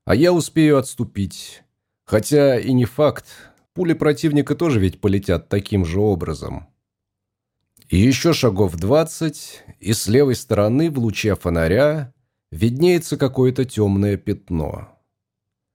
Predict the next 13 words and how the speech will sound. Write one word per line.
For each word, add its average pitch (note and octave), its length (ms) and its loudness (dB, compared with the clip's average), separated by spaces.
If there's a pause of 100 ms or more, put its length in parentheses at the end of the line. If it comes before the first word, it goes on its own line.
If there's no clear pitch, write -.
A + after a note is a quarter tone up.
(420)
Подобравшись C#3 720 2
ближе, G#2 800 -2
обнаруживаю D3 800 0
свежий B2+ 460 0
пролом A2+ 440 0
в - 80 -12
стене G2+ 340 -2
тоннеля. F#2 680 -4 (680)
Оттуда-то C#3 1040 0
и A#2+ 100 -2
несёт G2+ 480 2
сыростью. E2 840 -8 (880)
Неудивительно, A2+ 1080 2